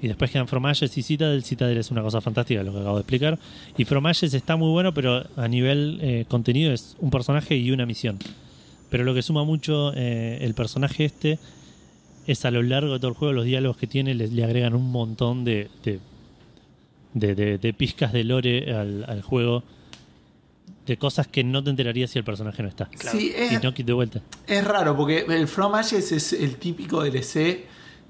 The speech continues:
Speaker 2: que si me preguntás, estoy, o sea, yo no tengo dudas, pero obviamente no tengo la certeza tampoco, de que fue hecho con el juego y lo cortaron para venderlo. De hecho, salió en el lanzamiento, digamos, fue un D L C
Speaker 1: Ese, eh,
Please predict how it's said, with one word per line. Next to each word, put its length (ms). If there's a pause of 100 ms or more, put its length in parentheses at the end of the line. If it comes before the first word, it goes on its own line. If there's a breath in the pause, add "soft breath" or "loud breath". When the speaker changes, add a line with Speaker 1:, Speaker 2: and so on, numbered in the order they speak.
Speaker 2:
que 180
si 180
me 120
preguntás, 840 (160)
estoy, 640 (460)
o 100
sea, 240
yo 480
no 220
tengo 260
dudas, 640 (300)
pero 240
obviamente 400
no 120
tengo 200
la 80
certeza 480
tampoco, 580 (420 loud breath)
de 240
que 320
fue 300
hecho 180
con 140
el 60
juego 320
y 40
lo 120
cortaron 420
para 160
venderlo. 380 (840 loud breath)
De 160
hecho, 200
salió 500
en 100
el 140
lanzamiento, 600
digamos, 360
fue 220
un 60
D 80
L 140
C 220
Speaker 1:
Ese, 240
eh, 240